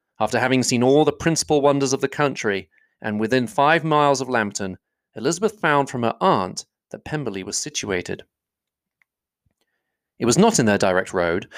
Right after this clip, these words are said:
nor more than a mile or two out of it. In talking over their route the evening before, Missus Gardiner express-, expressed an inclination to see the place again. Mister Gardiner declared his willingness, and Elizabeth was applied to for approbation.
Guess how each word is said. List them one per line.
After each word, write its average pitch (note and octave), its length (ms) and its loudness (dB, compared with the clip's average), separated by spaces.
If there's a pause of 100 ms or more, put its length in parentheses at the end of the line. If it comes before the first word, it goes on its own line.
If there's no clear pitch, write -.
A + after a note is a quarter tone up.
nor D3+ 180 4
more C#3 180 8
than B2 120 4
a A#2+ 60 4
mile B2 300 4
or A#2 80 6
two A2+ 220 -2
out A#2+ 240 -4
of F2+ 80 -18
it. - 220 -20 (640)
In A2+ 60 -14
talking A3+ 360 -2
over D#3+ 160 -2
their B2+ 180 0
route C3 260 -2
the A#2+ 100 -10
evening A#2 280 -8
before, A2+ 400 0
Missus - 300 -2
Gardiner A2 360 -2
express-, G2+ 640 -8
expressed A#2+ 480 -4
an B2 60 -8
inclination A#2 640 -6
to A2 60 -8
see G#2 160 -4
the G2 100 -10
place D3 300 -4
again. F2+ 280 -8 (680)
Mister A2+ 240 -4
Gardiner A2+ 360 4
declared G#2 360 -2
his E3 180 0
willingness, F#2 480 -6 (400)
and G2+ 80 -10
Elizabeth C3 480 0
was G#2 140 -8
applied G2 400 -4
to F#2+ 160 -10
for C3 160 -6
approbation. A#2+ 800 -4